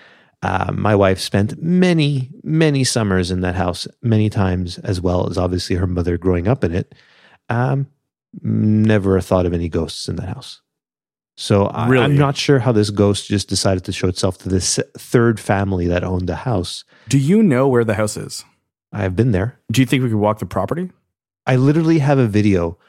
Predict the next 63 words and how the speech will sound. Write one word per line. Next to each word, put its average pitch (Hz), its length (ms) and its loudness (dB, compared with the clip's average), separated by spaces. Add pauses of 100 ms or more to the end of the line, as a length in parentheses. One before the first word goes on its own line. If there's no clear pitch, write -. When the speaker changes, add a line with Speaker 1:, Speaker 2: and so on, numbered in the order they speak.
(360)
Speaker 1:
of, 98 280 0 (240)
uh, 95 240 -4
once 101 680 -2 (120)
we, 104 320 0
once 98 380 -2
her 95 280 -4
grandparents 92 460 -2
had 90 100 -4
passed 87 220 -6
away, 95 340 0 (500)
uh, 85 220 -8
and 87 180 -4
we 87 120 -2
knew 90 120 -2
the 85 120 -4
house 90 180 -4
was - 60 -12
gonna 85 120 -6
be 85 80 -6
sold. 95 320 0
I 92 60 0
have 95 140 0
a 90 40 -2
video 87 380 -2
of 85 100 -4
us 87 140 -4
going 87 320 -4
to - 140 -12
every 90 220 -4
room 82 440 -4
so 87 160 -8
that 82 120 -8
they 87 60 -4
had 82 200 -8
a, 80 240 -8
an 101 180 -8
image 87 320 -6
of 82 160 -4
it, 80 140 -10 (120)
uh, 85 220 -6 (340)
before 85 400 -4
the 85 80 -4
house 85 220 -8
was 95 100 -8
sold. 98 280 -4
So 120 80 0
I 123 80 2
actually 131 240 0
do 120 160 2
have, 107 280 2
like, 107 220 -2
a, 110 60 2
Speaker 2:
When 151 100 6
Speaker 1:
a 180 40 6
Speaker 2:
did 180 100 2
you - 60 6
Speaker 1:
walk- 110 60 2
Speaker 2:
shoo-, - 240 -6
when 127 160 2
did 156 120 0
you 143 80 4
shoot 175 180 0
this? - 300 -4